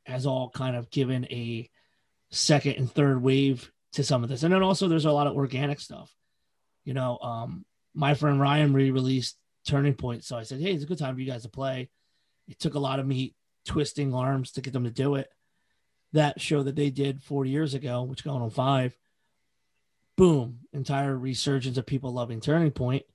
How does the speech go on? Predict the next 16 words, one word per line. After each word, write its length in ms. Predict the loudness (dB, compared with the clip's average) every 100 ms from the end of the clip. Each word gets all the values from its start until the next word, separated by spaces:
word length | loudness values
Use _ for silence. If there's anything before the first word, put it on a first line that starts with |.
| _ _ _ _ _ _ -4
And 120 | 2
then 380 | 4 6 4 0 _ -10
now 220 | -6 -4
there's 160 | -4
bands 320 | -4 -6 -6 -6
like 100 | -4
One 180 | -4
Step 180 | -2 -4
Closer, 360 | -2 -2 -2 -6
which 220 | -10 -12
directly 540 | -12 -8 -8 -6 -6
are 100 | -4
influenced 420 | -4 -6 -8 -10 -10
by 120 | -8
Turning 320 | -6 -6 -6
Point. 320 | -6 -8 -8